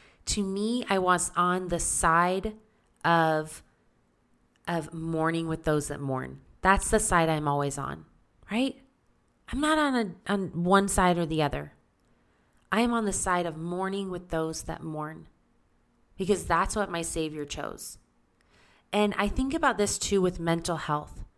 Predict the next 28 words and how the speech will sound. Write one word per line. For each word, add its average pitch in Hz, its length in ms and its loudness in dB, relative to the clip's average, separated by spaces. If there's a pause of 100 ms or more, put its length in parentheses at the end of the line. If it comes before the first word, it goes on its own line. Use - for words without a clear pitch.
(440)
Even 247 300 2
sometimes 202 560 0
with 180 160 -6
ourself, 160 680 0
we 175 120 -4
spiritually 202 880 -2
bypass 170 1200 2 (800)
the 196 80 0
things 196 400 -4
we 175 180 -6
actually 170 540 0
need 160 260 -8
to 160 120 -8
fix - 340 -8
in 156 80 -8
our 147 120 -6
lives, - 460 -8 (800)
right? 185 380 -2 (400)
We're 190 80 -2
like, 185 200 2
"Well, 208 120 2
God 214 280 4
will 240 120 -2
just - 200 -4
take 196 220 2
care 180 260 2
of 165 120 -2
it, 165 200 -6